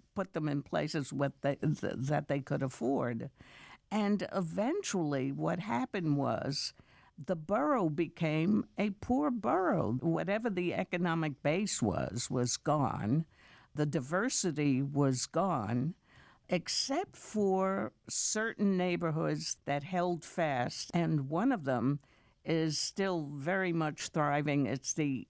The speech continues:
Arthur Avenue Belmont section of the Bronx, which is an Italian neighborhood. Now it's Italian and I think Albanian. But things keep shifting, and the shift now is towards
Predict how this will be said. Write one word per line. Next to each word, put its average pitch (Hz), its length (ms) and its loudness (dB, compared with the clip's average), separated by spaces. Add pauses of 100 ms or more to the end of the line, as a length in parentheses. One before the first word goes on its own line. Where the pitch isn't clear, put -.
Arthur 175 640 -2
Avenue 151 540 2
Belmont 131 1040 2 (120)
section 123 840 0 (160)
of 131 140 2
the 135 80 -2
Bronx, 143 480 0
which 156 340 -2
is 151 260 0
an 151 160 2
Italian 151 760 0
neighborhood. 123 760 2 (300)
Now 156 320 0
it's 151 220 -4
Italian 151 760 0
and 139 180 4
I - 120 0
think 139 280 0
Albanian. 127 840 2 (440)
But 226 200 -6
things 403 320 2
keep 277 360 0
shifting, 139 840 -2 (440)
and 190 320 0
the 180 140 -2
shift - 600 -4
now 151 400 0
is 156 280 -2
towards 160 680 -2